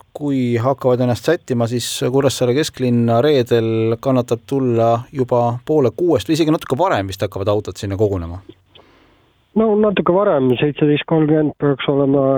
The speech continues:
Speaker 2: esimese auto start, ütleme nii. Ja noh, kui siin ajaloost veel rääkida, siis, äh, ka Margus Murakas on stardis, nii et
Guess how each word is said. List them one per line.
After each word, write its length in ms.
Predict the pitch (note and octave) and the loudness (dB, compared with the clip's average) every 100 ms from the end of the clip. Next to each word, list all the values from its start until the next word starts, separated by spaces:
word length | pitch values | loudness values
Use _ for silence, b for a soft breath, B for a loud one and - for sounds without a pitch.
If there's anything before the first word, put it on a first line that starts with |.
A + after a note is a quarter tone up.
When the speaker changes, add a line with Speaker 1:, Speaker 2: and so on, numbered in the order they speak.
| C#3 | 2
Speaker 2:
esimese 320 | C#3 C3 B2 | 2 2 2
auto 320 | C3+ B2+ - | 0 0 -6
start, 300 | - D3+ - - | -4 -4 -4 -6
ütleme 380 | G#2+ - A2 G#2 | -8 -4 -4 -2
nii. 260 | G2+ G#2 G2 - _ B B B B B B _ _ | -4 -6 -10 -16 _ B B B B B B _ _
Ja 120 | B2+ B2+ B2+ | 0 2 4
noh, 160 | C#3+ C#3 - | 2 0 0
kui 240 | C3 A#2+ | 2 4
siin 160 | C3+ C3 | 4 4
ajaloost 480 | E3 D#3 C3+ B2 - | 4 4 2 0 0
veel 100 | B2+ | 2
rääkida, 480 | C3+ B2+ - B2+ B2+ | 2 0 -2 0 0
siis, 220 | B2+ A#2 - - - | -2 -8 -16 -14 -6
äh, 520 | B2+ B2 B2+ B2 B2 A2+ _ _ _ _ - | -2 0 0 -2 -4 -8 _ _ _ _ -10
ka 160 | A2+ | -2
Margus 400 | A2+ D3+ D#3 C#3+ | 0 2 2 0
Murakas 480 | C#3 C#3 C3 - A#2 | 2 0 0 -2 0
on 160 | B2 A#2+ | 0 -2
stardis, 480 | - B2+ A2+ A#2 - | -2 0 0 -2 -2
nii 220 | A#2 A#2 A#2 | -4 -2 -4
et 400 | _ _ - | _ _ -20